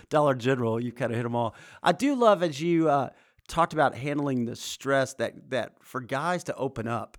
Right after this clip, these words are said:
and, and get help around you, build relationships around you. You know, we talk at Versus a lot about don't go alone. And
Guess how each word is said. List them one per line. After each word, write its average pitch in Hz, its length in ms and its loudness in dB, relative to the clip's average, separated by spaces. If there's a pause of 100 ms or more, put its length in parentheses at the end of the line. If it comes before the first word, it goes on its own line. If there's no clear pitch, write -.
and, 123 420 -4
and 120 320 -8
get 143 220 -4
help 131 260 -2
around 123 380 -2
you, 120 140 -6
build 123 320 -6
relationships 113 600 -8
around 107 220 -8
you. 113 240 -8
You 127 60 -4
know, 117 80 -4
we 123 100 -8
talk 123 280 -4
at 101 120 -10
Versus 110 440 -10
a 113 40 -12
lot 107 220 -8
about 110 300 -8
don't 127 180 -8
go 113 160 -8
alone. 113 420 -6
And 107 160 -12